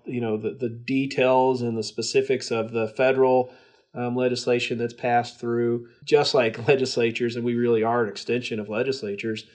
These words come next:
our focus has really shifted to almost solely covid nineteen health issues. But, you know, it affects everything. It affects transportation. It affects prison and correction systems.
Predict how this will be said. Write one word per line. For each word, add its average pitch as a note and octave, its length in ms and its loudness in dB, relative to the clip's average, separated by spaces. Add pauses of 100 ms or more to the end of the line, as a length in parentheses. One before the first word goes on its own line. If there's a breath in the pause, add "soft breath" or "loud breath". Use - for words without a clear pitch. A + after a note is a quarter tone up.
(120 soft breath)
our C3 200 2
focus B2+ 400 2
has A2 180 -2
really A2+ 280 0
shifted A2 400 -4
to G#2 100 -8
almost A2 480 -4
solely A#2+ 560 0 (500)
covid B2 240 0
nineteen A2+ 480 -4
health A2+ 300 -4
issues. A2+ 500 -4 (320 soft breath)
But, - 120 4
you G3 80 8
know, F3 100 10
it - 60 10
affects F3 340 2
everything. G#3+ 320 0
It - 80 -10
affects A2 240 -6
transportation. E3 880 -4 (320 soft breath)
It A2 80 -6
affects A2+ 600 -6 (180)
prison D3 420 6
and A2+ 200 -2
correction C#3 480 0
systems. D3+ 640 0